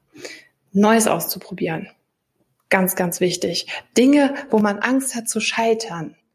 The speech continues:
Das ist nachhaltig, weil du eine Erfahrung gewinnst, die dich weiterbringt. Und es ist mutig, weil, hey, Dinge zu machen, vor denen man Schiss hat, sind wir ehrlich, haben wir alle, sollten wir auch eigentlich alle viel häufiger machen, dann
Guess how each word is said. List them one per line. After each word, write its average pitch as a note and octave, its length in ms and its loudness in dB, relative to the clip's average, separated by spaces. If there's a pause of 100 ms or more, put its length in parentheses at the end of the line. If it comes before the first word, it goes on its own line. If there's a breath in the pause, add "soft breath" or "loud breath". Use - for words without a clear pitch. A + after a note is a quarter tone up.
(1080)
Das F3 160 -4
ist E3 140 -6
nachhaltig, - 800 -2 (240)
weil F#3 120 2
du G3+ 80 4
eine G#3+ 140 4
Erfahrung A3+ 460 2
gewinnst, G#3+ 420 0
die G3+ 60 2
dich G#3+ 240 -4
weiterbringt. G3 760 -4 (460)
Und F#3+ 200 2
es G3 140 2
ist A3 140 0
mutig, A3+ 560 2
weil, F3+ 420 0
hey, F#3 460 0 (240)
Dinge A3 220 6
zu A3 120 0
machen, G3+ 240 2
vor G3+ 140 -4
denen F#3 160 0
man F3+ 140 0
Schiss A3 260 0
hat, F3 120 -4
sind F3+ 160 0
wir F#3 100 2
ehrlich, F#3 340 0 (440 loud breath)
haben F#3 280 2
wir F3+ 180 2
alle, A#3+ 360 4 (300 loud breath)
sollten C#4 300 2
wir C#4 100 6
auch A3 100 0
eigentlich B3+ 460 0
alle G#3+ 200 2
viel A3 260 2
häufiger A3+ 400 2
machen, A#3+ 380 2
dann G3 300 2